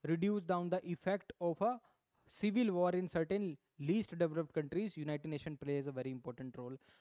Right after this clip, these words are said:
तो वहाँ पे आप ये सारी चीज़ें लिख सकते हो। So, United Nation organization also provide certain, uh, fund to all those, uh, countries।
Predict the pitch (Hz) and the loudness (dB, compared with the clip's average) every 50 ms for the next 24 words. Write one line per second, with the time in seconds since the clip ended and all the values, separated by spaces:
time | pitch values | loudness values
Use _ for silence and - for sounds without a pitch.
0 | _ - 208 208 214 190 196 220 214 233 226 220 220 226 233 220 - 190 185 190 | _ 0 2 4 4 4 4 4 4 4 4 4 2 0 -4 0 0 2 4 4
1 | 196 180 190 185 180 208 214 185 156 - - 127 - _ _ - 117 - - _ | 2 2 0 2 2 4 4 2 0 -2 -6 -12 -12 _ _ -10 -10 -10 -12 _
2 | _ _ _ _ _ - - 196 214 214 208 202 202 202 202 214 214 196 - 208 | _ _ _ _ _ -2 2 4 4 4 4 2 0 0 0 -2 -2 -2 -2 -2
3 | 202 196 185 190 190 190 180 190 175 - 190 180 175 165 - 185 165 - 175 165 | -4 -2 -2 -2 -2 -2 -2 -4 -4 -4 -4 -4 -4 -4 -4 -6 -4 -2 -2 0
4 | 170 175 170 - - 160 151 - 175 185 185 185 - _ _ _ _ _ - - | 0 0 -2 -2 -4 -4 -2 -2 -4 -6 -8 -10 -14 _ _ _ _ _ -14 -10
5 | 170 170 151 - - - 175 180 190 185 180 165 - 190 185 175 - - - 156 | -10 -10 -10 -8 -4 -2 0 0 2 0 0 0 0 0 2 0 0 -2 -4 0
6 | 151 156 156 151 151 151 151 156 151 - - _ _ - - - _ _ _ _ | 0 2 0 0 0 0 -2 -2 -4 -6 -14 _ _ -20 -20 -20 _ _ _ _
7 | - 127 127 127 131 123 - 151 151 147 - 143 156 190 - | -10 -6 -6 -6 -6 -4 -4 -4 -6 -6 -6 -6 -8 -8 -8